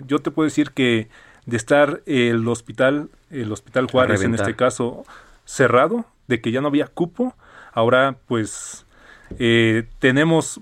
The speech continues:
Speaker 1: baja capacidad,
Speaker 2: Ajá.
Speaker 1: este, son muy pocos los pacientes, eso es algo
Speaker 2: ¿Es buena
Speaker 1: muy bueno.
Speaker 2: señal?
Speaker 1: Sí, es bastante bueno, y bueno, eh, pues seguimos trabajando, seguimos atendiéndolos,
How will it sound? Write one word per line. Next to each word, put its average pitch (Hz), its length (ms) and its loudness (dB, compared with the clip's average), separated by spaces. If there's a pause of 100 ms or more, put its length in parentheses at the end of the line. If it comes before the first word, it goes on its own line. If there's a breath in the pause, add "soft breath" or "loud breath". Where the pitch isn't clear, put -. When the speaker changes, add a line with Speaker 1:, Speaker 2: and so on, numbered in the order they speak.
Speaker 1:
baja 139 420 0
capacidad, 131 640 -2
Speaker 2:
Ajá. 95 260 -14 (100)
Speaker 1:
este, 120 380 0
son 135 200 0
muy 143 120 2
pocos 143 320 0
los 120 140 -2
pacientes, 143 500 -4
eso - 140 -12
es - 80 -4
algo 123 100 4
Speaker 2:
¿Es 117 60 2
buena 147 180 4
Speaker 1:
muy 117 120 0
bueno. 113 120 2
Speaker 2:
señal? 247 220 0 (640)
Speaker 1:
Sí, 143 200 4
es 147 100 2
bastante 139 400 0
bueno, 156 320 0 (360 soft breath)
y 131 40 -6
bueno, 123 380 2 (340 loud breath)
eh, 131 320 4
pues 127 160 0
seguimos 165 320 0
trabajando, 170 560 2
seguimos 156 460 0
atendiéndolos, 139 720 -2